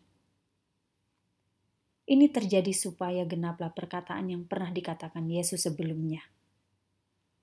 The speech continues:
"Dari mereka yang engkau berikan kepadaku, tidak seorang pun yang kubiarkan hilang." Simon Petrus membawa pedang. Petrus mengeluarkan pedangnya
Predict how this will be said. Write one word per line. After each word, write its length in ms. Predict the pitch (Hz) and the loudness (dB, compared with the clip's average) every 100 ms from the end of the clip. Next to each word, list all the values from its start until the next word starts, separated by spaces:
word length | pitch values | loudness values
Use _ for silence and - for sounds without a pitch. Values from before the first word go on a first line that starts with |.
| _ | _
"Dari 320 | 208 233 240 | 4 6 6
mereka 400 | 240 220 208 214 | 4 2 0 -2
yang 240 | 208 185 - | -4 -4 -4
engkau 240 | 202 196 | -4 -2
berikan 480 | 170 175 170 170 165 | -2 -4 -4 -4 -6
kepadaku, 720 | - 170 165 170 170 165 156 _ _ _ _ - | -8 -8 -6 -6 -6 -8 -10 _ _ _ _ -2
tidak 240 | 220 - | 2 2
seorang 480 | - 196 185 180 180 | 2 0 0 0 -2
pun 240 | 180 165 160 _ _ _ - | -2 -4 -6 _ _ _ -2
yang 160 | 196 175 | -2 0
kubiarkan 600 | 170 180 165 165 160 156 | -2 0 -2 -2 -4 -4
hilang." 480 | 151 175 160 156 151 _ _ _ _ _ _ _ _ _ _ _ _ _ _ _ _ - | -2 -2 -2 -6 -16 _ _ _ _ _ _ _ _ _ _ _ _ _ _ _ _ -2
Simon 400 | 262 254 262 254 | 2 4 2 2
Petrus 400 | 233 233 233 233 | 0 -2 -4 -2
membawa 400 | 190 170 160 165 | -2 0 -2 -2
pedang. 380 | 160 160 175 151 _ _ _ _ _ _ _ _ _ _ _ - | -4 -4 -8 -14 _ _ _ _ _ _ _ _ _ _ _ -6
Petrus 400 | 185 175 190 185 | -4 -2 -2 -2
mengeluarkan 640 | 196 180 175 180 185 175 170 | -2 -2 0 0 0 -4 -4
pedangnya 560 | 175 180 175 175 160 | -2 0 0 0 -2